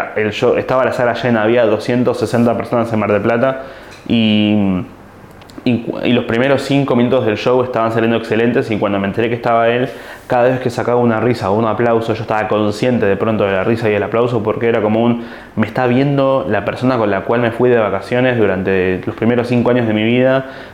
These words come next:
y a quien conocí a toda la familia, dormí en su casa durante un montón de, de años, fui a vivir, no a vivir con él, pero, eh, dormí mucho en su casa, conozco a sus hermanos, eh, a sus perros, a todo,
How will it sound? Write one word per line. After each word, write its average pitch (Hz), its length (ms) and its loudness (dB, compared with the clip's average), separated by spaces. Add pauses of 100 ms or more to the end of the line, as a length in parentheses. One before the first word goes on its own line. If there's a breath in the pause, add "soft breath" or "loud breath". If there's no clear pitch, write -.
y 110 300 2
a 101 160 0
quien 104 160 -2
conocí 107 280 0
a 113 80 2
toda 123 200 2
la 110 80 0
familia, 131 640 2
dormí 110 220 2
en 117 80 2
su 117 140 -2
casa 113 460 0
durante 101 560 0
un 107 80 0
montón 110 440 0
de, 113 260 2
de 92 160 0
años, 123 420 2
fui 113 140 -2
a 110 60 2
vivir, 104 420 0 (260 loud breath)
no 117 80 0
a 117 60 2
vivir 104 240 0
con 104 100 0
él, 107 160 0
pero, 90 220 0
eh, 87 120 0 (380)
dormí 107 300 2
mucho 127 220 2
en 113 40 0
su 110 140 -2
casa, 117 320 -2
conozco 110 300 -4
a - 20 -6
sus 104 240 -6
hermanos, 110 600 0 (360 loud breath)
eh, 107 100 0
a 98 80 -2
sus 107 140 -4
perros, 104 560 0
a 101 100 -2
todo, 127 460 2